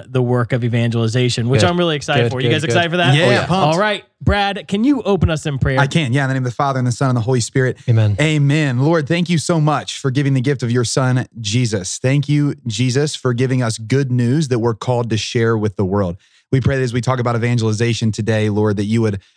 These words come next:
Speaker 3: um, allow our hearts to be so grateful for what you've done for us and that they would overflow into sharing what you've done for us with others, that every encounter with you, Lord, as we say here, should lead to mission. And we pray that that would happen more for us after this episode today.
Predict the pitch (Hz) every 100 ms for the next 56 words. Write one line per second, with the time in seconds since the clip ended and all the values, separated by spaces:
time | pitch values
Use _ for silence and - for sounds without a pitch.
0 | - 117 107 101 - 139 160 170 117 120
1 | 123 117 117 113 - 131 107 113 123 135
2 | 110 110 104 95 110 120 123 143 156 -
3 | - 117 110 110 104 123 127 113 - 110
4 | 104 101 98 - 107 104 98 98 95 104
5 | 101 92 87 95 - 90 90 87 90 92
6 | 110 107 101 98 - 143 131 113 101 104
7 | 95 92 92 - _ _ - 110 101 -
8 | - 110 98 107 95 95 95 92 104 90
9 | 95 90 - 92 90 92 101 101 95 85
10 | 78 95 98 - 98 90 98 90 101 92
11 | 92 113 117 107 101 101 - _ - 104
12 | 104 101 98 87 98 82 85